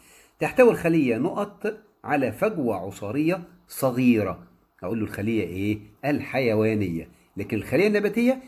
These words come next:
فيها فجوة عصارية بس مالها كبيرة. السؤال رقم تلاتة، يساعد جهاز أو يساعد نقط تحضير وتغليف المواد داخل الخلية.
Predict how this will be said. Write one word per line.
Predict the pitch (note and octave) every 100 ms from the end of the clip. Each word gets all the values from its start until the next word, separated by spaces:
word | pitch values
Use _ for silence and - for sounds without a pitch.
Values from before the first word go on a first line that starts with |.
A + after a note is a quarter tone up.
| -
فيها | - E3 B2 F2+ F2 -
فجوة | F#3 G3+ F#3+
عصارية | F3 F3+ G3 D3 A2+ - -
بس | G#2+ G#2+ A2
مالها | B2+ B2+ C#3 - _
كبيرة. | - C3+ G#2+ E2+ - - - _ _ _ _ _
السؤال | - - B2
رقم | B2+ G#2+
تلاتة، | F#2+ E2 F2
يساعد | C3+ C#3 D#4 G3 B2+ G2+ G#2+ G#2+ A2+
جهاز | G#2+ A#2+ B2+ A#2+ F2+ E2 - -
أو | G#2
يساعد | F#2+ F#2+ G2+ G2 C#3+ F#2 F#2+
نقط | D#3 G3+ - - _ _ _ _ _ _ _
تحضير | - C#3 C#3 E3+ E3+ B2+ G#2 F#2 F2+ - - _ _ _ _ _ _ _ _ _ _ _ _ -
وتغليف | C3+ C#3 A#2 A2+ A2+ F#2 - -
المواد | G2 F#2+ G#2 C#3+ C#3+ F#2+
داخل | A2+ - A2
الخلية. | - D#2+ D2+